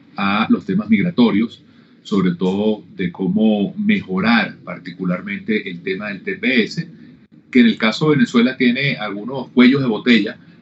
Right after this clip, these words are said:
eh, que podrían ser muy bien mejorados por la situación relacionada con el tema de los pasaportes de los venezolanos, la doble nacionalidad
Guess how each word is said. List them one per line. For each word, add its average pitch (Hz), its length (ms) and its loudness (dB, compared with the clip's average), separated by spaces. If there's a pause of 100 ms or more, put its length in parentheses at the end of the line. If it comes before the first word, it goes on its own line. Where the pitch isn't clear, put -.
eh, 92 520 2
que - 80 -4
podrían 104 500 0
ser 110 260 2 (160)
muy 113 280 2
bien 110 580 4 (300)
mejorados 104 640 0
por 95 160 -8
la 92 60 -6
situación 90 460 -10
relacionada 101 540 -4
con 104 180 -2
el - 220 -16
tema 98 220 -2
de - 60 -4
los - 80 -14
pasaportes - 640 -4
de 101 60 -10
los 98 100 -10
venezolanos, 98 640 -10 (400)
la 101 160 0
doble 104 320 2
nacionalidad 92 680 -4